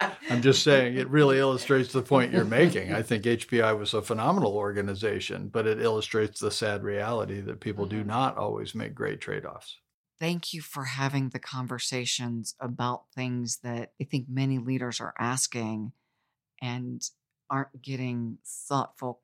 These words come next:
Speaker 1: candid responses.
Speaker 2: I'm happy to be here, and I hope it's not perceived as risky. I hope it's perceived as helpful. So thank you for the conversation and the opportunity to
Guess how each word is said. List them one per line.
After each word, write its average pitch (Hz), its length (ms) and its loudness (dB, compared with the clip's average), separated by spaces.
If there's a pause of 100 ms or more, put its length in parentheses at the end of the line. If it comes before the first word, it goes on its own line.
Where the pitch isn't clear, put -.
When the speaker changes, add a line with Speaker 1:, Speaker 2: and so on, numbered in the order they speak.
(100)
Speaker 1:
candid 123 520 -6
responses. 120 1040 -8 (380)
Speaker 2:
I'm 107 140 -2
happy 117 260 0
to 104 80 0
be 113 180 2
here, 117 320 4
and 107 260 -2 (280)
I 110 80 0
hope 135 260 2
it's 131 160 2
not 127 240 4
perceived 131 460 2
as 117 180 0
risky. 131 460 4
I 101 140 0
hope 113 220 0
it's - 120 -6
perceived 113 480 0
as 110 160 -4
helpful. 104 440 0
So 104 380 0
thank 113 260 -4
you 113 80 -8
for 113 140 -6
the 104 80 -4
conversation 110 800 -2
and 104 140 -2
the 104 80 -2
opportunity 117 720 -2
to 101 240 -4